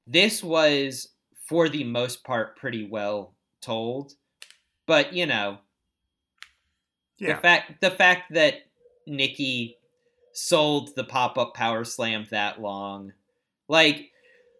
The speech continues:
Speaker 1: they have to get rid of people. And if you have to get
Speaker 2: Yeah.
Speaker 1: rid of people from a match, why are they in the match? Just
Speaker 2: It's
Speaker 1: give me
Speaker 2: such a tr-, it's such a troublesome thing when somebody's taken a move before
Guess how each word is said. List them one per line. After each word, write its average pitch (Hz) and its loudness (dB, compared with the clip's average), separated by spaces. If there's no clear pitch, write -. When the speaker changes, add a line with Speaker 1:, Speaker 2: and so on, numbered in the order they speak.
Speaker 1:
they 170 10
have 156 2
to 147 -4
get 131 -2
rid 110 -10
of 98 -12
people. - -16
And 160 2
if 156 0
you 175 -6
have 170 -2
to 190 -4
get 160 4
Speaker 2:
Yeah. 165 4
Speaker 1:
rid 165 8
of 190 2
people 196 0
from 147 0
a 135 -6
match, 135 0
why 117 0
are 131 -2
they 117 -4
in 107 -8
the 98 -14
match? - -14
Just 151 0
Speaker 2:
It's 151 -4
Speaker 1:
give 165 4
me 170 0
Speaker 2:
such 196 -4
a 214 0
tr-, - -12
it's 151 -8
such 180 -6
a 220 -4
troublesome 151 -6
thing 120 -6
when 101 -6
somebody's 117 -6
taken 117 -6
a 107 -4
move 98 -6
before 143 -6